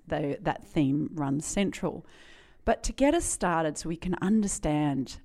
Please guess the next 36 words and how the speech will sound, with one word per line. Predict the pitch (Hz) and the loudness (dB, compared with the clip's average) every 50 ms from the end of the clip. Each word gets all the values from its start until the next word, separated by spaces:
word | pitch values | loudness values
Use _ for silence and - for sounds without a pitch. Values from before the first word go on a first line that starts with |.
| - - | -12 -10
about | - - - - 151 143 143 156 156 - - - - - | -10 -6 -2 0 2 2 4 2 2 0 -2 -6 -8 -4
the | - 151 | -4 -4
heartbeat | 139 - - 165 165 175 170 - - 170 160 156 | -4 -2 -2 0 0 0 0 0 0 0 0 0
of | 143 143 | -2 0
Moira | 151 151 143 147 147 139 139 135 - - | 0 0 2 2 2 0 0 -2 -4 -4
and | 165 147 147 156 160 | -4 -4 -4 -4 -2
what | 156 160 170 175 | 0 0 0 0
is | 175 175 | -2 -4
it | 175 160 | -4 -4
that | 175 170 165 | -6 -6 -6
drives | - - 147 147 151 147 160 160 175 180 - 156 | -6 -4 -4 -2 0 0 0 0 -2 -4 -4 -6
you, | - - - - - - - - - - - - _ - | -6 -6 -6 -10 -12 -16 -20 -20 -20 -20 -20 -10 _ 0
is | 262 262 269 | 0 2 2
there | - 349 339 320 | 4 4 4 4
some | 330 - - 233 233 233 233 202 | 4 2 4 4 6 6 4 2
story | - - - - 175 165 170 170 160 160 156 139 143 - | 0 -4 -2 0 2 2 2 2 2 2 0 0 -2 -2
or | - 180 185 180 | 0 0 0 2
a | 170 | 0
moment, | 165 160 156 160 160 160 175 175 160 143 131 - - - - - - - | 0 0 2 4 4 4 4 2 0 -2 -2 -6 -8 -10 -12 -12 -10 -8
maybe | 190 160 160 151 151 151 160 151 | -6 -4 -2 -2 -2 0 0 -2
an | 143 147 | 0 0
aha | 147 143 147 139 160 156 151 151 | 0 0 -2 -2 -2 -2 -2 -2
moment | 151 135 135 131 135 131 - - | -2 -2 0 0 -2 -2 -2 -6
or | 175 170 | -8 -8
something | - - 208 208 220 226 247 240 | -6 -2 -2 -2 0 0 -2 -2
that | - 196 - | -2 -4 -4
you | 170 175 | -6 -6
could | - 185 - | -6 -6 -6
share | - - - 151 143 143 151 | -6 -4 -4 -2 -2 -2 -2
with | 151 - | -2 -4
us | 143 - - - - _ | -6 -8 -8 -12 -8 _
that | 175 175 - | -4 -4 -2
was | 175 170 - | -4 -4 -4
a | 151 | -6
pivotal | - - - - 220 208 214 214 226 196 | -4 -4 -2 0 0 0 0 0 0 0
moment | 190 170 151 151 160 170 160 - - - | 0 0 2 2 2 2 0 -2 -6 -8